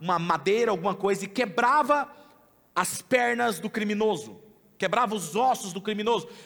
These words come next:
que sendo assim ele não podia suportar o peso, e aí caía. Quando caía, morria por as-, asfixia,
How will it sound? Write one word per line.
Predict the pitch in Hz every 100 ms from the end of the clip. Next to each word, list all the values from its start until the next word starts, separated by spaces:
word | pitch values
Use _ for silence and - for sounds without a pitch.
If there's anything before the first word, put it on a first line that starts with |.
| -
que | 202
sendo | 208 202
assim | 226 247
ele | 254
não | 240
podia | 226 180
suportar | 226 233 226 202 - 208 269 262
o |
peso, | 180 226 254 277 311 - - - _ _ -
e | 196
aí | 202
caía. | 208 220 226 277 185 123 - - - _
Quando | 185 185
caía, | 185 269 240 262 285 -
morria | 160 180 165 196
por | 170 185 -
as-, | 160 170 - - - _
asfixia, | - 175 - - - 156 - 127 98